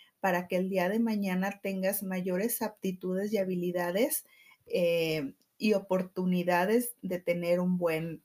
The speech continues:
eh, un buen trabajo y un buen desempeño con toda la visión que puedas tener al hacer una carrera.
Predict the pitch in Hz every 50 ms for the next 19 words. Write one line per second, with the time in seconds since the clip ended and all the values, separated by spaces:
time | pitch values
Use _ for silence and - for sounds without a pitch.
0 | - 165 170 160 151 151 143 - - 165 175 165 156 160 160 160 - - 170 165
1 | 165 151 160 160 - - 170 180 170 175 - - 180 180 175 170 175 180 180 180
2 | 180 180 175 180 175 185 185 180 - 185 180 170 - - 160 165 175 180 180 180
3 | - 180 180 175 - 170 170 170 175 175 175 170 175 - - - - - - -
4 | - 185 180 170 175 180 180 - 185 165 175 170 - 185 - - 180 170 170 180
5 | 185 - - 180 170 160 156 156 156 156 160 165 165 - - 160 156 156 160 160
6 | 160 160 - - 160 160 190 202 214 220 214 -